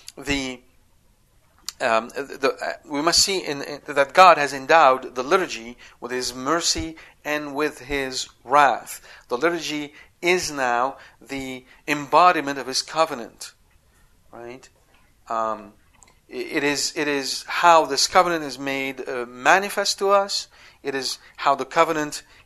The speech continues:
is constantly, um, used and employed to transform the world, to save the world, to convert the world, and to give glory to the church.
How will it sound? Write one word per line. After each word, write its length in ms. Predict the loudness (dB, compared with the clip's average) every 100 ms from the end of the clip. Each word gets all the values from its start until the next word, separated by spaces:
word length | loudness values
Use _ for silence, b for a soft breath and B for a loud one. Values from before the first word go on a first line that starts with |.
| b
is 240 | -4 -2 -4
constantly, 1080 | -6 -6 -4 -4 -4 -8 -8 -6 -6 -10 -14 B B B B B -20 -14
um, 360 | -10 -8 -10 -14
used 680 | -16 -12 -8 -6 -6 -6 -8
and 140 | -8 -8
employed 580 | -8 -4 0 2 0 -4 B B -12
to 400 | -6 -6 -6 -12 b b b b -12
transform 640 | -2 -2 0 0 0 0
the 80 | -2
world, 460 | -2 -2 -4 -8 -16 b b _
to 400 | -10 -10 -10 -12 _ -8
save 400 | -2 0 -2 -2
the 80 |
world, 520 | -2 -2 -2 -4 -8 -18 _ _
to 80 | -14
convert 460 | -12 -4 0 0
the 60 | -2
world, 480 | -2 0 0 -4 -10 b b -2
and 300 | -2 -2 -8
to 80 |
give 240 | -10 -10 -8
glory 240 | -6 -6
to 80 | -6
the 100 | -12
church. 600 | -8 -6 -6 -8 -12 -14